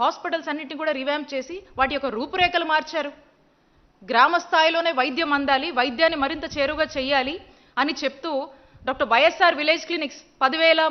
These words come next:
ముప్పై రెండు విలేజ్ క్లినిక్స్ని మనం నిర్మించాం. సిహెచ్సిలు అయితేనేమి, అర్బన్ యూపీహెచ్సిస్ అయితేనేమి, అర్బన్ ప్రైమరీ హెల్త్ కేర్ సెంటర్స్ అయితేనేమి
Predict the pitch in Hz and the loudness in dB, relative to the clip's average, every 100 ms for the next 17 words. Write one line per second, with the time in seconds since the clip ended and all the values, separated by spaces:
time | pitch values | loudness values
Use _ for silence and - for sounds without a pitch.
0 | 302 311 302 294 269 277 359 - 349 311 | 0 0 2 2 0 -2 -4 -4 -10 -10
1 | - 320 294 277 294 311 320 277 277 _ | -8 -6 -4 -4 -4 -6 -6 -8 -12 _
2 | _ _ _ _ _ _ _ _ _ _ | _ _ _ _ _ _ _ _ _ _
3 | _ _ _ _ _ _ - 277 330 330 | _ _ _ _ _ _ -6 -2 -2 0
4 | 339 311 311 302 277 254 330 339 - - | 0 0 0 -2 -2 -2 -4 -4 -10 -20
5 | _ _ _ _ _ - 233 226 349 359 | _ _ _ _ _ -4 0 2 2 -2
6 | 339 - _ _ _ _ _ _ _ _ | -14 -20 _ _ _ _ _ _ _ _
7 | _ - 240 294 339 339 349 339 302 302 | _ -10 -6 -2 0 0 -2 -4 -2 -2
8 | 277 262 370 277 247 220 277 285 294 302 | -2 -2 0 0 0 0 -4 -2 -2 -2
9 | 294 269 320 311 302 277 302 285 277 262 | -4 -2 -4 -2 -4 -4 -4 -2 -2 -4
10 | 240 | -6